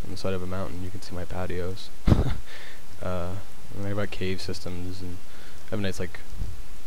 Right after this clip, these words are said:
paved path leading over to my nice big mine. There's towers everywhere.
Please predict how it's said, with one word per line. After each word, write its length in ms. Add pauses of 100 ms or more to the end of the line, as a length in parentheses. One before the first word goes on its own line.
(100)
paved 360
path 380
leading 240
over 220
to 40
my 120
nice 160
big 120
mine. 540 (480)
There's 100
towers 360
everywhere. 500